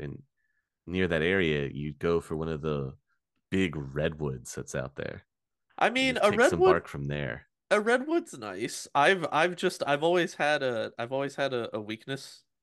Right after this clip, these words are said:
Speaker 2: for, like, a Brazilian cherry, like, a bright red, nice
Speaker 1: Mm-hmm.
Speaker 2: wood. Mm,
Speaker 1: Yeah.
Speaker 2: big fan.
Speaker 1: Okay.
Speaker 2: Big fan. Although, if I could have the Southwest alternative, you know, if I could have,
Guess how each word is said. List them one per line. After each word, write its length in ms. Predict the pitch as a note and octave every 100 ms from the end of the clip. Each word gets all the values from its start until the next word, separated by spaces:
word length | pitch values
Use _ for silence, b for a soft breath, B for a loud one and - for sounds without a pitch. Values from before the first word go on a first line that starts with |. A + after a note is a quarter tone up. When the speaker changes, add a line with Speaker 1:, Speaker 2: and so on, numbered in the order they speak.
| _
Speaker 2:
for, 260 | - A2 A2
like, 180 | A2
a 60 | A2+
Brazilian 540 | A2 G#2+ G#2 A2 B2+
cherry, 180 | B2+ C3+
like, 160 | A2+ -
a 80 | G2
bright 440 | B2 F3+ B2 C3+
red, 400 | D3 D3+ E3+ D#3+ - -
nice 200 | C3+ -
Speaker 1:
Mm-hmm. 220 | F#2+ D3
Speaker 2:
wood. 280 | E3 F3 E3 _ _
Mm, 80 | A#2 F2+
Speaker 1:
Yeah. 180 | E2
Speaker 2:
big 200 | - C3
fan. 300 | - A2+ G#2 - b b b _ -
Speaker 1:
Okay. 220 | - B2
Speaker 2:
Big 100 | A2+
fan. 260 | - A2+ F#2+ b b
Although, 380 | D3 D3+ F#3+ F3 D#3+
if 160 | D#3+
I 100 | D#3+
could 200 | E3 F3+
have 280 | E3 D3+ C#3+
the 80 | D3
Southwest 640 | - B2 B2+ B2+ C3 -
alternative, 760 | A#2+ - B2 A2+ C#3 E3 D#3+ -
you 140 | B2
know, 180 | B2+ A#2
if 160 | - A#2
I 140 | A#2+
could 180 | C3 D3
have, 400 | C3 B2+ C3 A#2+